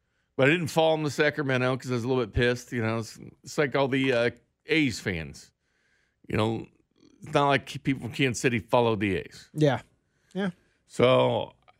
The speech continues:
Speaker 1: it was at the time where you didn't really send out a lot of emails. You wrote letters and stuff back then. So I sent letters to a bunch of N B A teams and said, "All right, why should I root for your team?"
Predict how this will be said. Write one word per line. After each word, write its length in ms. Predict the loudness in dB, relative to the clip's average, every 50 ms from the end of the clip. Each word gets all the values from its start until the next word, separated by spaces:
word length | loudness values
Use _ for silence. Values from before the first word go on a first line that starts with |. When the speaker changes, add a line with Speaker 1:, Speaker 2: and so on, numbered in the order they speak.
| _ _ -20
Speaker 1:
it 220 | -18 -10 -6 -4
was 180 | -2 0 2 2
at 140 | 0 0 0
the 120 | -2 -6
time 520 | -2 0 2 2 2 2 0 0 -2 -2
where 100 | -2 -2
you 100 | -2 -2
didn't 160 | -2 -2 -2 0
really 160 | 0 0 0
send 280 | 0 -2 -2 0 0
out 80 | 0 2
a 40 | 2
lot 160 | 0 0 0
of 60 | -2
emails. 380 | -2 -2 -2 -2 -2 -2 -2 -2
You 80 | -2
wrote 240 | -2 -2 -2 -4 -6 _ _ _ _
letters 480 | -10 -8 -6 -6 -6 -8 -10 -12 -14 -18
and 100 | -20 -20
stuff 340 | -20 -18 -16 -16 -16 -16 _
back 200 | -16 -16 -16 -16 -16
then. 220 | -18 -18 -18 -20 -20 _ _ _ _ _ _ _ _ _ _
So 120 | -2 -2
I 40 | 0
sent 220 | 2 2 2 2
letters 460 | 2 2 2 2 2 2 0 0 -2
to 80 | -2 -2
a 40 | 0
bunch 300 | 2 2 0 2 0 0
of 60 | 0
N 100 | 2 2
B 160 | 2 2 2
A 80 | 2 0
teams 480 | -2 -4 -4 -4 -2 -2 -4 -4 -6
and 80 | -10 -12
said, 240 | -10 -8 -6 -6 -4
"All 80 | -2
right, 260 | 0 0 0 -2 -4 _ _ _ _ _ _ _ _ _ _ _ _ -14
why 360 | -6 -2 2 4 4 4 4
should 220 | 2 2 2 4
I 60 | 4
root 360 | 4 4 2 0 -2 -4 -6 -10
for 100 | -10 -8
your 180 | -6 -6 -6
team?" 240 | -8 -12 -16 -16 -16